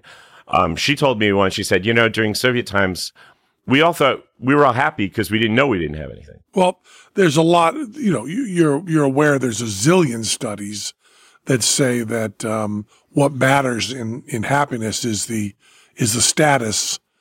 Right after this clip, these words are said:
Speaker 2: among your peers.
Speaker 1: And
Speaker 2: Uh,
Speaker 1: also your relationships.
Speaker 2: Yeah.
Speaker 1: Yeah.
Speaker 2: Yeah. But I mean, uh, it's that whole idea of, I mean, when you think about it, when they talk about the inequality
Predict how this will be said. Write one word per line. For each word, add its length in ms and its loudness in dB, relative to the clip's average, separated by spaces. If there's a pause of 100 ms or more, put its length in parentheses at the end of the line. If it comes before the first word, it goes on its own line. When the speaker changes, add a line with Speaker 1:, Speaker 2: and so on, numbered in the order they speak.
(160)
Speaker 2:
among 320 0
your 140 -2
peers. 640 -2 (580)
Speaker 1:
And 120 2
Speaker 2:
Uh, 40 4
Speaker 1:
also 200 -2
your 160 0
relationships. 800 -4
Speaker 2:
Yeah. 180 0 (180)
Speaker 1:
Yeah. 120 -10 (140)
Speaker 2:
Yeah. 80 -14 (300)
But 120 4
I 20 6
mean, 400 2
uh, 480 4 (340)
it's 280 0
that 200 2
whole 300 4
idea 440 2
of, 140 -4 (580)
I 80 2
mean, 160 6
when 100 6
you 80 6
think 320 0
about 360 0
it, 220 -14 (420)
when 180 2
they 160 4
talk 340 2
about 320 0
the 160 -4
inequality 1000 2